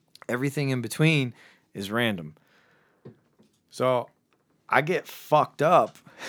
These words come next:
<laughs> and make our league schedule. Like, why? I mean, am I, am I gonna do it sober?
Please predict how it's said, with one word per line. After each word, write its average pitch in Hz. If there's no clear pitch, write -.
<laughs> -
and 147
make 147
our 127
league 143
schedule. 117
Like, 131
why? 147
I 127
mean, 135
am 127
I, 123
am 113
I 113
gonna 110
do 107
it 92
sober? 131